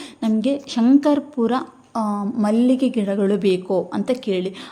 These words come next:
ಆಗ ಅವರು ಖಂಡಿತವಾಗಿಯೂ ಕೊಡ್ತಾರೆ. ಒಳ್ಳೆ ನರ್ಸರಿಯವರಾದ್ರೆ ಕೊಡ್ತಾರೆ, ನಿಮ್ಗೆ ಕೊಡುವುದಿಲ್ಲ ಅಂತ ಏನಿಲ್ಲ.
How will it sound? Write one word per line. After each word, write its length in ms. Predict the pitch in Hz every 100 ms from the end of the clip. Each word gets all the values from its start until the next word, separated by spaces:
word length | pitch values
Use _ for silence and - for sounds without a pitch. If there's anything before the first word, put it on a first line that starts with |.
| -
ಆಗ 200 | 220 214
ಅವರು 200 | 202 208
ಖಂಡಿತವಾಗಿಯೂ 760 | 202 202 226 262 262 208 214
ಕೊಡ್ತಾರೆ. 580 | 214 196 190 - 190 185
ಒಳ್ಳೆ 320 | 254 202 202
ನರ್ಸರಿಯವರಾದ್ರೆ 840 | 254 262 254 262 247 233 220 220 262
ಕೊಡ್ತಾರೆ, 500 | 262 208 - 214 196
ನಿಮ್ಗೆ 240 | 190 185
ಕೊಡುವುದಿಲ್ಲ 460 | 185 202 226 226 208
ಅಂತ 140 | 202
ಏನಿಲ್ಲ. 460 | 214 196 196 180